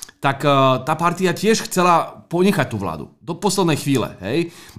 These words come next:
A nebyť toho, že by ten Matovič spravil ten skrát psycho-, psych-, psychopatický, eh, eh, v prezidentskom paláci, tak je dosť možné, že by to ešte udržali. Lebo boli na tom rozpoltení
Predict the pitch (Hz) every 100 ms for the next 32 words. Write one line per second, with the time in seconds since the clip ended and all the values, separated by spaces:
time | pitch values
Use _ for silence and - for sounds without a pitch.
0 | - - 120 120 120 123 151 202 165 185
1 | 185 180 180 165 143 175 190 - - 147
2 | 196 190 139 - 147 196 - - 123 143
3 | - 131 - 131 123 - - 131 135 156
4 | 151 - 135 131 117 120 120 120 - 165
5 | - 117 117 110 110 139 156 170 127 110
6 | 123 131 147 127 139 165 117 113 113 123
7 | 175 214 - - 104 135 151 170 160 151
8 | - 208 233 175 98 67 - _ _ 123
9 | 147 175 175 175 165 170 - 202 131 123
10 | 156 175